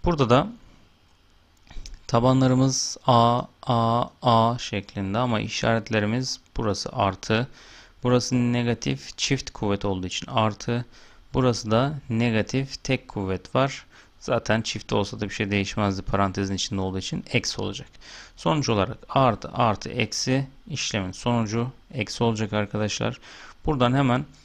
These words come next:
e, seçeneklerden eleme yöntemini de kullanabilirsiniz. Bazen üç seçenek de pozitif oluyor. Üçünü de elediğiniz zaman doğru cevap otomatikman çıkıyor. Burada da, e, toplayalım. Beş eksi dört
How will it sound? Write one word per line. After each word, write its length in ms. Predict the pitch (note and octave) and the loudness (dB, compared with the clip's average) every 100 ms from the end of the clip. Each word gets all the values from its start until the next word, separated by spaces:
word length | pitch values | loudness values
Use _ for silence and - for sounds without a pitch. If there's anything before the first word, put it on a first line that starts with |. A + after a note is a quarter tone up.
| _ - | _ -6
e, 260 | A#2+ A2 A2 | 0 2 2
seçeneklerden 720 | - - C3 A2+ A2+ G2+ A2 | -2 0 0 2 2 2 2
eleme 300 | B2 A#2+ A#2 | 2 2 2
yöntemini 480 | G#2 G2+ - G2 G#2+ | 0 -2 -4 -4 -4
de 40 | |
kullanabilirsiniz. 920 | B2 A#2 G2+ G#2+ B2 A2 - G2+ G2 | -4 0 2 2 0 -2 -2 -6 0
Bazen 320 | A2+ A#2+ B2+ | 2 4 2
üç 240 | C3 C3+ - | 2 -2 -2
seçenek 420 | - G#2+ G#2+ G2 | -2 0 0 0
de 60 | G2 | -2
pozitif 420 | - G2 - - | 0 -2 -2 -4
oluyor. 200 | G2+ B2 | -2 -2
Üçünü 240 | - A#2 | -2 0
de 80 | G#2+ | 2
elediğiniz 440 | G#2+ G#2+ A2 G#2 | 2 2 2 2
zaman 280 | F#2 G2 A#2+ | 0 -2 0
doğru 220 | A2+ G#2+ | 2 2
cevap 260 | G2 G2+ B2 | 2 0 -2
otomatikman 580 | - G#2 G2 - G#2 F#2 | -2 0 0 -2 -2 -2
çıkıyor. 360 | - - A2+ C#3 - - - - - - - - - | -2 0 0 0 -10 -18 -16 -16 -20 -20 -20 -20 -2
Burada 280 | C#3 D#3 D3 | 2 4 4
da, 340 | D#3+ D#3 D#3 | 4 4 4
e, 100 | D3+ D3 D3 D3 D3 C#3+ - | 4 4 4 2 0 -2 0
toplayalım. 720 | - C3+ C#3 C#3+ C#3 C3+ D3+ - - | 2 2 4 6 6 4 0 -2 2
Beş 540 | B2 C3 - - - - - - _ _ _ _ | 2 2 0 -2 -6 -16 -20 -20 _ _ _ _
eksi 380 | - A#2+ - A2 | -6 -4 -2 0
dört 460 | A2+ B2+ - - | 2 2 -2 -14